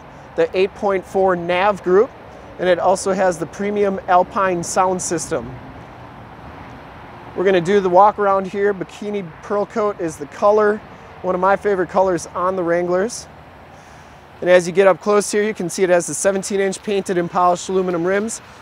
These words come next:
Falken Wild Peak L T two eighty-five seventy R seventeen tires, has a real aggressive mud terrain tread on there, has the Dana front and rear wide axles. The L E D lighting group gives you the L E D lighting in the fenders,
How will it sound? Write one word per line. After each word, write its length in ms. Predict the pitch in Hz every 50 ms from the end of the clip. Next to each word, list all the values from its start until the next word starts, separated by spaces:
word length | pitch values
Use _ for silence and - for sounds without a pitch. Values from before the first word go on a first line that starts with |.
| - - -
Falken 360 | - 196 190 190 - 202 185
Wild 400 | 175 165 165 175 180 190 185 160
Peak 240 | - - 214 208 190 - - - - - - - -
L 120 | - 180 185
T 200 | - - 202 175
two 200 | - 202 190 190
eighty-five 600 | 190 180 175 170 - 185 175 175 185 190 202 208 226 - - -
seventy 560 | - - - - 190 180 180 185 190 190 185 -
R 200 | 185 170 170 175
seventeen 600 | - - 196 175 180 175 - - 185 170 160 151
tires, 500 | - 185 185 185 196 202 214 208 - - - - - - - - -
has 180 | 170 156 143
a 40 | 151
real 220 | 143 160 185 180 180
aggressive 560 | 165 139 165 175 180 175 - 202 180 165 156
mud 260 | 160 160 170 175 165
terrain 540 | - - 175 165 175 175 175 175 175 175 180 - - - - - -
tread 380 | - - 190 185 185 185 185
on 340 | 185 - 185 175 170 170 170
there, 240 | 180 180 190 202 220 - - - - - - - - - - - -
has 240 | 180 170 165 151
the 160 | 151 170 165 156
Dana 400 | 147 175 175 175 180 185 185 185
front 380 | - - - 185 180 185 175 220
and 260 | - 185 175 165 160
rear 320 | 170 175 175 180 190 202 - - - - - - - - - - - - 123 123
wide 320 | 139 156 160 175 180 180 175
axles. 800 | - - 170 170 180 180 - - 196 208 220 165 - - - - - 180 180
The 140 | 170 170 175
L 180 | 190 190 208
E 60 | 208
D 160 | 170 196 190 180
lighting 260 | 180 185 196 202 196
group 240 | 220 214 226 214 -
gives 180 | 185 170 156
you 120 | 180 175 165
the 180 | 165 160 156
L 180 | - 180 175 180
E 60 | 175
D 140 | 170 175 165
lighting 340 | 160 170 175 175 175 175 175
in 80 | 165
the 100 | 156 143
fenders, 600 | - - 180 185 196 202 208 202 190 - - -